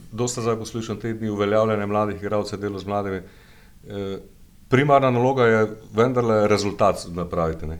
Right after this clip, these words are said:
Ka ne bi zdaj samo rdeča nit bila uveljavljanje mladih igralcev, ampak je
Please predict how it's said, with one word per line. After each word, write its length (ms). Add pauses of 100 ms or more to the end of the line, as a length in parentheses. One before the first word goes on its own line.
(140)
Ka 120
ne 160
bi 100
zdaj 180
samo 520
rdeča 400
nit 160
bila 240
uveljavljanje 540
mladih 340
igralcev, 380
ampak 240
je 160